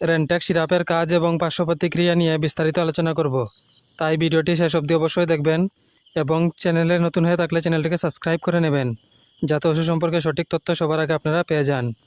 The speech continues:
রেন্টেক সিরাপ, এটি তৈরি করেছে জেবি Chemicals and Pharmaceuticals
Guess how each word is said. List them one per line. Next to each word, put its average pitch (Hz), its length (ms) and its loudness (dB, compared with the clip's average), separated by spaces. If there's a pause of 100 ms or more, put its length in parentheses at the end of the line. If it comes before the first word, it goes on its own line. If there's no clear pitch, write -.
(200)
রেন্টেক 156 300 0
সিরাপ, 151 300 0 (360)
এটি 151 220 0
তৈরি 160 220 2
করেছে 160 360 2 (280)
জেবি 160 260 2
Chemicals 170 540 0 (240)
and 156 140 0
Pharmaceuticals 156 680 -2